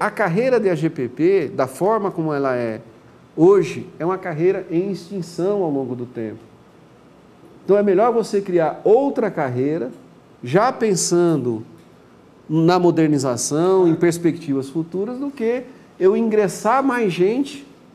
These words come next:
numa carreira que não tem futuro, que ele não vai ter nenhuma perspectiva,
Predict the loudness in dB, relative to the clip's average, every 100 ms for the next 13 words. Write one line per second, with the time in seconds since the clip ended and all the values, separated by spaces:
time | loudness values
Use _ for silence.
0 | _ -20 -20 -20 -20 -6 0 0 0 0
1 | 2 4 4 2 -2 -4 -4 -2 -2 -2
2 | 0 0 0 -6 -20 -20 -20 -20 -20 -20
3 | -20 -4 0 2 2 2 2 0 0 2
4 | 2 2 0 -2 -2 -4 -4 -10 -4 -2
5 | -2 -4